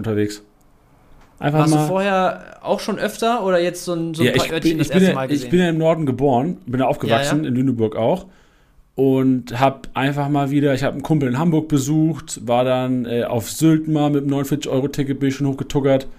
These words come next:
Speaker 1: weil's einfach auch geht, so mit dem Ticket. Echt geil. So, also wenn die Deutsche Bahn nicht immer Verspätung hätte, wär das alles super.
Speaker 2: <laughs>
Speaker 1: Und hab einfach mal so ein bisschen wieder, bisschen erkundet. War,
Speaker 2: Ja,
Speaker 1: war schön,
Speaker 2: geil.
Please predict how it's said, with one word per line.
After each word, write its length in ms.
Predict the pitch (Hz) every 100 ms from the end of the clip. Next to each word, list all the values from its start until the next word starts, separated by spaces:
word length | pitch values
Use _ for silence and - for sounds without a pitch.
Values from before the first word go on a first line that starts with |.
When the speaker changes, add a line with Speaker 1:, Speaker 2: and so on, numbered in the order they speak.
| - - - - - -
Speaker 1:
weil's 160 | 113 117
einfach 200 | 127 113
auch 240 | 110 - -
geht, 260 | 170 156
so 140 | - 98
mit 100 | 98
dem 140 | 92
Ticket. 260 | 110 98 98
Echt 160 | 117
geil. 240 | 185 156 98
So, 200 | 101 92
also 300 | 107 101 98
wenn 100 | 113
die 140 | 117
Deutsche 240 | 120 123 131
Bahn 140 | 131
nicht 80 | 135
immer 100 | 131
Verspätung 380 | 120 - 147 156
hätte, 220 | 160 147
wär 80 | 135
das 100 | 135
alles 180 | 123 127
super. 380 | 143 135 170 185 - _ _ -
Speaker 2:
<laughs> 0 |
Speaker 1:
Und 420 | 165 - 196 143
hab 80 | 147
einfach 160 | 147
mal 100 | 147
so 80 | 147
ein 60 | 151
bisschen 280 | 175 185 175
wieder, 420 | 175 170 170 151
bisschen 380 | 151 160 180 147
erkundet. 580 | 151 - 240 113 - - - _ _ _
War, 360 | 139 143 147 143
Speaker 2:
Ja, 80 | 151
Speaker 1:
war 80 | 135
schön, 180 | 190 226
Speaker 2:
geil. 220 | 247 240